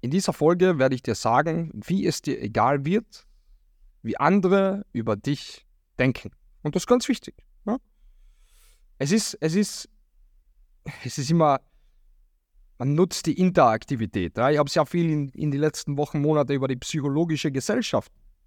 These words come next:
mich, äh, reinstudiert, ein bisschen reingehört. Mir hat das einfach, mir hat das einfach interessiert, dieser evolutionär-, äh, dieser evolutionäre Ursprung.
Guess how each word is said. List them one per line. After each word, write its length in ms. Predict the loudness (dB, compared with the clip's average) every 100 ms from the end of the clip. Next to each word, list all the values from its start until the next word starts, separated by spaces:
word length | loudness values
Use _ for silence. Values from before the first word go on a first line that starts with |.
| _ _ _ _ -6
mich, 340 | -2 -2 -6 _ _ _ -2
äh, 120 | 0
reinstudiert, 540 | 4 2 2 -2 0
ein 80 | 0
bisschen 160 | -2 -2
reingehört. 640 | 0 0 0 2 0 0 _ _ _ _ _ _ _ _ _ _ _ _ -20 _ _
Mir 80 | 0
hat 80 | 0
das 100 | 2
einfach, 280 | 0 0 -2 -2
mir 140 | -2 -2
hat 80 |
das 80 | 0
einfach 200 | -2 0
interessiert, 400 | 2 2 0 -2
dieser 280 | 0 0 0 _ _ _ 0
evolutionär-, 1000 | 2 0 0 0 2 4 4 2 -2 -6
äh, 40 |
dieser 320 | -4 -4 -4 -4
evolutionäre 2000 | -2 0 0 0 2 2 2 0 _ _ _ _ _ _ _ -2 0 2 2 0
Ursprung. 480 | 0 -4 -4 -10 -12